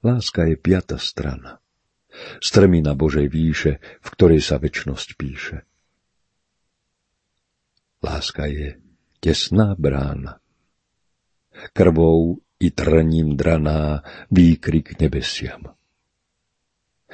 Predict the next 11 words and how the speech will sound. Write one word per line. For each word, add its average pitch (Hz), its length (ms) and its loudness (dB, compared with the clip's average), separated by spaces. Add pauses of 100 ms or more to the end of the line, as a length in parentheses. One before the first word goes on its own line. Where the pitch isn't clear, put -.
(240)
Láska 87 400 4
je 90 160 6
tesná 87 480 2
brána 85 560 2
uprostred - 680 0
lásky 78 520 -2
drám. 71 520 -4 (1600)
Láska - 800 -8 (1120)
je 64 600 -12 (960)
Boží - 520 -10
chrám. 71 640 -14